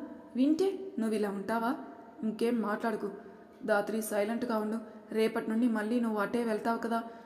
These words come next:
ఈ ఒక్కరోజు ఆగమని చెప్తుంటే వినడం లేదు. నువ్వే నా మాట వినడం లేదు. ఇంకా మీ మామయ్య మాటలు మీ అత్తయ్య వింటుందా? నా పిచ్చి గాని." "నేను నీ మాటలు వింటున్నాను కదమ్మమ్మా."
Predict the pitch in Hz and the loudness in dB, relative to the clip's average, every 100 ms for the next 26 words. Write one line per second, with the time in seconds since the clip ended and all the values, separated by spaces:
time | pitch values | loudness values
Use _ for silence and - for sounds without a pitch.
0 | - 269 262 254 339 349 339 220 233 240 | 0 4 4 4 4 4 6 4 4 0
1 | 233 208 - 214 220 220 202 196 208 226 | -2 -4 -4 -4 -2 -2 -4 -4 -2 2
2 | 220 196 - - - - - 214 208 294 | 4 2 0 -10 -14 -16 -6 -4 2 4
3 | 294 233 220 240 214 214 220 196 - 208 | 4 4 4 2 0 0 0 0 -2 -4
4 | 190 214 220 220 202 202 233 220 208 214 | -2 0 0 2 0 0 0 0 0 2
5 | 233 - 208 202 190 233 240 202 214 226 | 0 0 -2 -2 -2 0 0 0 0 2
6 | 247 262 - - - 254 247 - - 226 | 2 0 -4 -12 -2 2 2 0 -4 2
7 | 233 220 - - - - - - - 220 | 4 2 -2 -12 -16 -18 -18 -20 -8 0
8 | 247 285 349 320 269 247 262 285 208 240 | 4 6 6 6 8 6 4 2 2 4
9 | 285 311 294 247 208 208 202 214 | 8 8 8 4 4 0 0 0